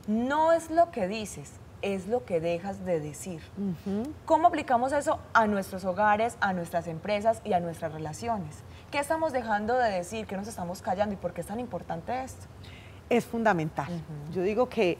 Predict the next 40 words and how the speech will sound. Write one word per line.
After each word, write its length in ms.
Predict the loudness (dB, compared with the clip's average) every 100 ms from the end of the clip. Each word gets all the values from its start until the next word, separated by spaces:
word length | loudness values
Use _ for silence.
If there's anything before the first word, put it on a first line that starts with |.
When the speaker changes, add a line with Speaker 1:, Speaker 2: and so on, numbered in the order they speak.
| -6 -18 -10 4
Speaker 2:
es 160 | 6 8
la 140 | 6
forma 320 | 8 6 6
en 60 | 4
la 80 | 4
que 180 | 4 2
podemos 540 | 4 4 4 2 0
cambiar 280 | 2 4 4
la 120 | 4
realidad, 500 | 4 4 4 2 2 -4 -16 -18 -12 -2
en 100 | 0
la 100 | 2
manera 300 | 2 2 2
en 60 |
la 80 | 0
que 160 | -2 -4
nos 160 | -4
comunicamos. 840 | -6 -6 -6 -2 2 2 0 -12 -20 -20 -14 0
Y 140 | 0
siempre 460 | 4 6 6 6 6
desde 200 | 6 6
programación 560 | 4 4 4 4 2 2
neurolingüística 760 | 6 6 6 4 2 2 -4
se 160 | -2 -4
está 240 | -4 -6
haciendo 320 | -2 -2 0
un 140 | 0 4
llamado 480 | 4 6 4 6 2
actualmente 540 | 4 4 4 2 2
en 40 |
el 140 | 0 0
que, 180 | 0 -2 -8 -16 -18 -12 -6
atención, 800 | -4 -2 -2 -4 0 4 4 2
es 120 | 0
que 100 | -2
el 60 | 2
tema 240 | 2 6
de 60 | 4
la 100 | 4
comunicación 840 | 2 0 -2 -4 -6 0 2 0